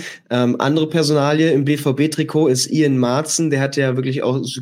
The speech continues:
gute Eindrücke hinterlassen bisher. Gestern aber, wenn man das so sagen möchte oder, ja, tut, der schlechteste Auftritt für, für mich von ihm im Trikot.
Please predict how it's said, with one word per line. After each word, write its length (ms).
gute 280
Eindrücke 380
hinterlassen 480
bisher. 420
Gestern 280
aber, 220
wenn 80
man 160
das 160
so 400
sagen 560
möchte 480
oder, 320
ja, 280
tut, 580
der 180
schlechteste 640
Auftritt 320
für, 200
für 200
mich 240
von 180
ihm 240
im 160
Trikot. 400